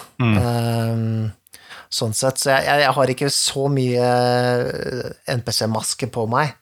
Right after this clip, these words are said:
Speaker 1: Mm.
Speaker 2: når jeg, eh, når jeg portretterer dem, kanskje.
Speaker 1: Mm.
Speaker 2: Jeg har ikke så, jeg, jeg tror kanskje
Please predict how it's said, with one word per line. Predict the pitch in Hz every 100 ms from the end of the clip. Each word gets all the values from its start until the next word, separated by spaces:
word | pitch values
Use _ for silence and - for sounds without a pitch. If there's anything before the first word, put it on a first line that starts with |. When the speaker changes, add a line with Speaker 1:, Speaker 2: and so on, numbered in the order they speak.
| _ _ _ _
Speaker 1:
Mm. | 135 120 110 - _ _ _ _ _ _
Speaker 2:
når | 127 123
jeg, | 120 120 120 120
eh, | 120 117 120 117 117 -
når | 127
jeg | 120 113
portretterer | - 120 113 - 104 98
dem, | 147 160
kanskje. | 170 - 208 - _ _ _ _
Speaker 1:
Mm. | 120 101 87 _ _ -
Speaker 2:
Jeg | 160
har | 160
ikke | 190
så, | 190 180 180
jeg, | 180 170 170
jeg | 175 165
tror | - 156
kanskje | - 156 - 143